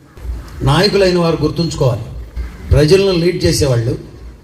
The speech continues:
అట్మాస్ఫియర్ పీస్‌ఫుల్‌గా ఉంచే ప్రయత్నం చేయాలి. టీచర్స్, పిల్లల్లో రఫ్ మెంటాలిటీ పోయకూడదు. ఏంట్రా వాడు, ఏం చేస్తాడు, వాడు ఒక, నువ్వు, వాడు రెండు దంతే నువ్వు ఒకటి తనలేవా?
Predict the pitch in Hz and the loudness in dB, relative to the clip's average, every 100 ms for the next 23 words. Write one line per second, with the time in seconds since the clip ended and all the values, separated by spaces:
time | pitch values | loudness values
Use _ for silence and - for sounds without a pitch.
0 | - - - - 135 139 196 190 156 135 | -20 -20 -14 -6 -4 0 2 4 4 4
1 | - - - - - 170 170 160 151 156 | 0 2 4 4 4 4 2 0 -2 -4
2 | 147 139 135 156 180 - - - - - | 0 0 0 -4 -6 -8 -16 -18 -18 -18
3 | - - - 135 120 - - - - - | -20 -18 -2 2 2 0 -8 -14 -16 -16
4 | - - - - - - - - - - | -18 -18 -16 -14 -16 -18 -14 -12 -14 -12
5 | - - - - - 175 196 180 123 - | -10 -10 -12 -14 -2 4 4 4 0 -2
6 | - - - - - - - 151 170 196 | -8 -12 -18 -18 -20 -20 -2 0 2 2
7 | 190 156 127 165 - 165 170 165 170 165 | 2 0 0 0 0 0 0 0 2 2
8 | 143 - - - - - - - - - | 0 -4 -6 -8 -8 -8 -18 -20 -20 -20
9 | - - 156 156 139 110 - - - - | -16 0 2 2 0 -4 -10 -16 -20 -20
10 | - - - - - 156 156 160 143 143 | -20 -20 -20 -16 -6 -4 2 2 2 2
11 | 151 151 151 - - - 139 170 165 160 | 0 -2 -10 -18 -20 -14 -6 -2 -2 -2
12 | 165 165 165 - - - - - - - | -2 0 -2 -6 -16 -18 -18 -20 -14 -2
13 | 147 151 143 147 151 151 135 147 147 151 | 2 2 0 0 2 0 0 0 0 0
14 | 156 160 175 170 151 147 143 156 156 147 | 0 0 0 0 0 0 0 2 2 2
15 | 156 | 0